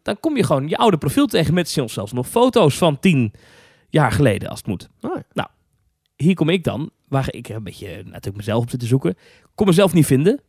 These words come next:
Speaker 1: Mijn
Speaker 2: Oh.
Speaker 1: profiel is niet, eh,
Speaker 2: Is
Speaker 1: overgebleven.
Speaker 2: niet interessant genoeg.
Speaker 1: Maar ik kwam wel op efteling punt hives punt N L.
Speaker 2: Ah.
Speaker 1: En daar was ik een vrij actief lid van vroeger, van efteling punt hives punt N L.
Speaker 2: Toen had je nog een heel klein baardje.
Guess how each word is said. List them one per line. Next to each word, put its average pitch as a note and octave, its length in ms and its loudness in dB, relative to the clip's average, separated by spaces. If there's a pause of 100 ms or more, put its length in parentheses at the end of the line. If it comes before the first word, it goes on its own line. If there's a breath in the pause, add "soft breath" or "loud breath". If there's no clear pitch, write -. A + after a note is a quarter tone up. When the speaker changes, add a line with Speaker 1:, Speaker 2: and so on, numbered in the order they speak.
(220)
Speaker 1:
Mijn D#3+ 180 2
Speaker 2:
Oh. - 40 2
Speaker 1:
profiel E3 320 2
is A#2 100 -4
niet, D#3 240 -6
eh, F#3+ 300 -2
Speaker 2:
Is F#3 80 -6 (680 soft breath)
Speaker 1:
overgebleven. D3+ 440 2
Speaker 2:
niet - 140 2
interessant A#2+ 400 -4
genoeg. G#2+ 280 -6 (360)
Speaker 1:
Maar D3 120 -6
ik F3 80 -6
kwam F#3+ 180 4
wel G#3+ 180 6
op - 200 0
efteling D3+ 400 0
punt C3 220 2
hives A2+ 280 -2
punt G#2+ 240 -6
N A2 60 -8
L. - 160 -10 (100)
Speaker 2:
Ah. G3+ 420 -2 (640)
Speaker 1:
En A#2+ 100 -8
daar B2+ 80 2
was D3+ 140 0
ik D3+ 100 -2
een C#3 80 -2
vrij D#3+ 180 0
actief E3 320 -2
lid F3+ 180 2
van A2+ 180 0
vroeger, G2+ 340 -6
van A2+ 200 -8
efteling B2 340 -6
punt A2+ 160 -4
hives A#2 220 -2
punt A2 200 -6
N G2+ 60 -8
L. A#2 180 -8 (100)
Speaker 2:
Toen D3 100 -2
had C#3 80 -2
je D#3 60 -4
nog C#3+ 80 0
een C3 60 0
heel D3 100 2
klein D3+ 260 -4
baardje. G2+ 340 -8